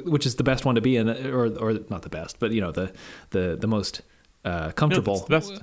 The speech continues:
Speaker 2: It's
Speaker 1: the
Speaker 2: definitely
Speaker 1: best.
Speaker 2: the
Speaker 1: Yeah,
Speaker 2: best
Speaker 1: no, I,
Speaker 2: choice.
Speaker 1: I, I guess, I guess if every, if everyone had a choice, this is the one you'd be in, um, where you have a job and it's just a little bit weird.
Speaker 2: Yeah, and, and then there's even within that category three of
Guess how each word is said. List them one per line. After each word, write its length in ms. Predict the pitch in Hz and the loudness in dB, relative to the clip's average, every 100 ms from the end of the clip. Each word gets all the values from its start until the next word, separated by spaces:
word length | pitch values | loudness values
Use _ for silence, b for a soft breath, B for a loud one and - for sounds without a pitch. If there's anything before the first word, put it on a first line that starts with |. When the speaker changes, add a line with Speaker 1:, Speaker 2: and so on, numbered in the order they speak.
| - | -2
Speaker 2:
It's 140 | 151 | 2
Speaker 1:
the 80 | 151 | 6
Speaker 2:
definitely 160 | 175 117 | 6 4
Speaker 1:
best. 120 | 113 | 4
Speaker 2:
the 60 | 170 | 4
Speaker 1:
Yeah, 100 | 123 | 4
Speaker 2:
best 100 | 123 | 4
Speaker 1:
no, 100 | 127 | 4
I, 200 | 127 131 | 4 2
Speaker 2:
choice. 360 | - 117 113 | 0 0 2
Speaker 1:
I, 40 | 110 | 4
I 40 | |
guess, 200 | 117 117 | 2 2
I 280 | 117 107 98 | 0 0 0
guess 180 | 117 - | 0 0
if 40 | 120 | 0
every, 200 | 110 110 | 0 -2
if 80 | - 139 | -2 2
everyone 160 | 135 135 | 2 4
had 100 | 117 | 2
a 20 | |
choice, 260 | 143 120 113 | 2 2 2
this 160 | 117 | 0
is 80 | 117 | 2
the 80 | 113 | 2
one 140 | 110 | 2
you'd 140 | 101 101 | 0 2
be 140 | 123 | 2
in, 180 | 87 92 - B B B B | 2 0 -4 B B B B
um, 340 | 95 87 90 - - | 0 0 -2 -4 0
where 120 | 117 | 2
you 80 | 117 | 4
have 140 | 185 | 2
a 20 | |
job 360 | 120 92 101 123 B B | 2 0 0 -4 B B
and 100 | 131 | 0
it's 100 | 151 | 2
just 140 | 202 185 | 2 2
a 40 | |
little 180 | 151 151 | 4 2
bit 160 | 131 98 | 0 -2
weird. 280 | 82 67 - _ _ _ _ _ b | -4 -6 -16 _ _ _ _ _ b
Speaker 2:
Yeah, 180 | - 139 139 | -4 -2 0
and, 180 | 135 | -2
and 260 | 123 135 - | 0 -4 -4
then 220 | 135 139 147 | -2 0 0
there's 260 | 127 120 | -2 -4
even 400 | 143 135 120 113 - | -6 -4 -6 -6 -8
within 360 | 117 127 127 | -6 -4 -2
that 220 | 113 107 - - | -2 -6 -10 -12
category 420 | 120 110 107 104 | -8 -6 -6 -8
three 480 | - 120 120 110 107 | -8 -6 -4 -4 -6
of 420 | 101 101 98 | -8 -8 -12